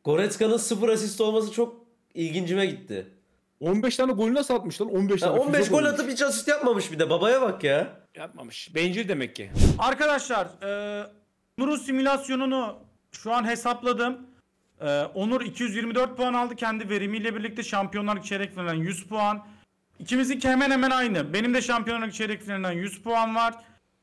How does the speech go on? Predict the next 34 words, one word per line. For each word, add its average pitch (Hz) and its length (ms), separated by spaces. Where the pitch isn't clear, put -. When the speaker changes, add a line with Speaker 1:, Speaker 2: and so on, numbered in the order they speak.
Speaker 3:
Ee, 160 320
Onur 214 320
da 233 160
ben 220 200
de 220 100
ligde 208 480
sadece 202 420
puan 202 220
averaj 202 400
aldık. 226 380
Ee, 151 140
Onur 220 280
bir 214 80
de 247 80
üstüne 233 320
verim 233 200
aldı. 220 220
İki 240 180
yüz 208 120
yirmi 233 240
dört 262 220
puan 226 180
Onur'un 226 340
var. 247 200
Ee, 147 260
benim 233 220
yüz 220 180
seksen 240 360
puanım 240 280
var. 254 160
Arden'in 202 480
ise 247 420
altı 208 440
yüz 262 300